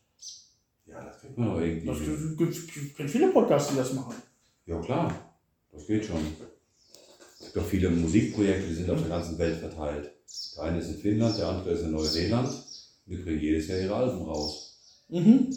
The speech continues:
Speaker 2: Ja, das kriegen wir schon hin. Macht
Speaker 1: Was
Speaker 2: uns
Speaker 1: halt
Speaker 2: mal
Speaker 1: eben
Speaker 2: keine
Speaker 1: fehlt,
Speaker 2: Gedanken.
Speaker 1: ist dieses, ähm, Rumrauchen, Bierflaschen auf einem Tisch.
Speaker 2: Ja, dann, natürlich. Aber ich meine, du fährst ja nicht für immer.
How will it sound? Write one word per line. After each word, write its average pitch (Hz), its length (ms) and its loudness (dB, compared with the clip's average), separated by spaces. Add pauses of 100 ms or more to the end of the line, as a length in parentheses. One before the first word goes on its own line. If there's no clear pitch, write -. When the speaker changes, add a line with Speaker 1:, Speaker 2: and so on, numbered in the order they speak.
(140)
Speaker 2:
Ja, 127 240 -8
das - 140 -20
kriegen 240 160 2
wir 156 60 2
schon - 180 -6
hin. - 200 -8
Macht 220 160 6
Speaker 1:
Was - 60 4
Speaker 2:
uns 101 40 6 (100)
Speaker 1:
halt - 20 6
Speaker 2:
mal 120 60 4
Speaker 1:
eben 113 160 6
Speaker 2:
keine - 80 2
Speaker 1:
fehlt, 117 260 6
Speaker 2:
Gedanken. 104 80 0 (100)
Speaker 1:
ist - 80 -10
dieses, 95 640 -2
ähm, 82 400 -2 (580)
Rumrauchen, 117 1120 2 (240)
Bierflaschen 110 760 0
auf - 220 -6
einem 113 300 6
Tisch. - 440 2 (280)
Speaker 2:
Ja, 156 380 8
dann, 143 180 0
natürlich. 190 540 4
Aber 202 200 8
ich - 80 0
meine, 214 180 6
du 208 60 4
fährst 226 160 6
ja 196 60 4
nicht - 120 0
für 196 80 4
immer. 147 220 2